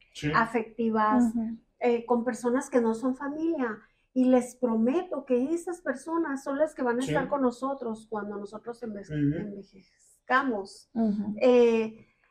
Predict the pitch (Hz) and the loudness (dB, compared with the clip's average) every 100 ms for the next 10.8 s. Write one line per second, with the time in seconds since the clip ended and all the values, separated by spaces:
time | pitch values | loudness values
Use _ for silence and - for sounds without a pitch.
0 | _ _ _ 262 254 254 262 247 247 240 | _ _ _ 8 8 6 6 8 8 6
1 | 233 233 247 240 254 - 339 - 330 285 | 4 2 0 0 -4 0 -2 0 -2 2
2 | 269 254 254 339 339 277 95 214 294 302 | 6 4 4 -2 0 0 0 -2 -6 0
3 | 277 262 233 320 330 294 294 311 294 277 | 2 4 4 4 6 4 2 0 -2 -4
4 | - 330 339 - 233 220 202 202 _ _ | 0 0 0 -2 -4 -4 -6 -10 _ _
5 | _ _ _ _ 220 208 202 202 285 311 | _ _ _ _ -4 -2 0 -2 -6 -2
6 | 294 240 214 226 262 277 233 220 202 196 | 2 2 2 -2 -2 0 0 0 -4 -6
7 | - _ _ _ _ _ _ _ _ _ | -10 _ _ _ _ _ _ _ _ _
8 | _ _ - - 220 214 214 220 247 190 | _ _ -20 -12 -8 -6 -2 2 4 4
9 | 208 220 285 311 349 330 330 277 320 330 | 4 6 6 8 8 6 2 4 6 6
10 | 339 285 220 214 262 254 - - | 8 6 6 10 12 12 4 -6